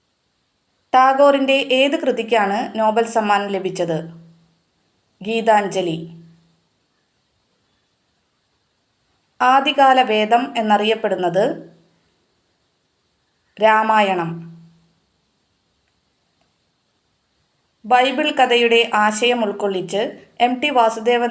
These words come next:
നായർ രചിച്ച നോവൽ ഏത്? അക്കൽദാമയിൽ പൂക്കൾ വിടരുമ്പോൾ. സ്വദേശാഭിമാനി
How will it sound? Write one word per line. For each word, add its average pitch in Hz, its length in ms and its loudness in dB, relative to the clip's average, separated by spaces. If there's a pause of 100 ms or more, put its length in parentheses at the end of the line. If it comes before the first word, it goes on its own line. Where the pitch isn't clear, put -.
നായർ 220 260 2 (100)
രചിച്ച 170 320 -6 (400)
നോവൽ 196 320 4 (220)
ഏത്? 160 220 -4 (2250)
അക്കൽദാമയിൽ 226 840 2 (220)
പൂക്കൾ 226 400 0
വിടരുമ്പോൾ. 170 540 0 (1900)
സ്വദേശാഭിമാനി 262 1080 2